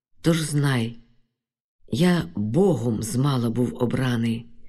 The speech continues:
і вже в той день, як мене мати породила, я Назореєм Божим був названий.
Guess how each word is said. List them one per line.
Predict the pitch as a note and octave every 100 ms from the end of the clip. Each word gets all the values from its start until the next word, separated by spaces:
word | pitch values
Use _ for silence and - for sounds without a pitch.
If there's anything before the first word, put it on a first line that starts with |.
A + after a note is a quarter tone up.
| - - - -
і | - D3+
вже | D3+ G#3+
в |
той | G#3+ G3 G3+
день, | D#3+ G#3+ F3
як | F3 D#3
мене | D3+ C#3
мати | D3 A3+ A3+
породила, | E3+ D3+ C#3+ C3 C#3 B2+ A#2+ - - - - - -
я | A2+ F3
Назореєм | E3 E3 D#3+ E3 F3 E3 C3+ C3+ A#2+
Божим | B2+ B2 A#2+ A2+
був | A#2 A#2
названий. | G#2+ A2 - A#2 A2+ A#2 -